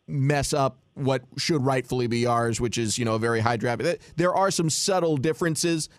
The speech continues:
but I think overall the Hornets have approached things the right way. And I also would say this. I think i-, if you're an owner and the prospective G M comes to you and says,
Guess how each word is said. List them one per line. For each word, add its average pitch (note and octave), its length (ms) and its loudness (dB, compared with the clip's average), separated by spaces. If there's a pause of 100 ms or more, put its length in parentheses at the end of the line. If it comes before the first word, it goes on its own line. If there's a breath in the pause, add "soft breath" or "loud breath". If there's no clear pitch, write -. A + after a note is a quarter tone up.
(120 soft breath)
but C#3+ 220 0
I C#3+ 160 0
think D3 380 -2
overall C#3 920 0 (240 soft breath)
the C#3 180 0
Hornets D3 380 0
have C3+ 160 0
approached C#3 500 -2
things B2+ 420 -2 (240 soft breath)
the D#3 80 0
right D3+ 300 0
way. F#3 280 0
And G3 120 2
I G#3+ 140 2
also C4+ 280 0
would F#3 160 0
say F3 220 0
this. C3 340 -2 (160)
I E3+ 160 2
think F#3 440 -4
i-, D3 180 -2
if C3 240 -2
you're C3 220 2
an B2+ 160 -2
owner D3+ 560 2
and B2+ 200 0
the A#2+ 140 -2 (240)
prospective D3+ 580 -2
G D3+ 220 -2
M D3 100 0
comes C#3 260 -2
to C3+ 80 -4
you C3 40 0
and B2 80 -2
says, B2+ 180 -2